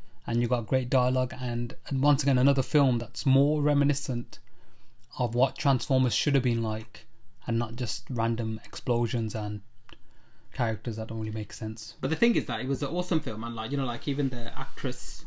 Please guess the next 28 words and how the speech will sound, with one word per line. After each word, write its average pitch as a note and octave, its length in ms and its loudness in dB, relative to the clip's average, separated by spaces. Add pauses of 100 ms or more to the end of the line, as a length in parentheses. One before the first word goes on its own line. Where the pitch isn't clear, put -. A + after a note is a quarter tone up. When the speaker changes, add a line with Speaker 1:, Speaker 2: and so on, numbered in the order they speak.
(120)
Speaker 2:
playing, B2 400 2
Speaker 1:
Yeah. A#2 120 -2
Speaker 2:
um, A#2 240 -2
uh, A2+ 260 -6 (1200)
Speaker 1:
She F#3 160 2
was F3 120 6
good, F#3+ 180 6
Speaker 2:
uh, - 40 0
Speaker 1:
man. B2+ 260 2
Speaker 2:
yeah, B2 280 -4 (120)
so B2+ 460 0
she - 140 2
was C3 160 4
playing D#3 360 2
the C3 160 -2
teenage C3+ 400 0
girl, C3 180 0
Charlie C3 300 -2
Watson. G3 420 -4 (100)
Speaker 1:
Yeah. A2+ 200 2 (720)
Speaker 2:
So - 100 0
she's E3 180 4
the E3+ 60 4
woman D#3 200 4
who C3+ 120 2
befriends, B2 640 -2
uh, A2+ 320 -6
Bumblebee. A#2+ 380 0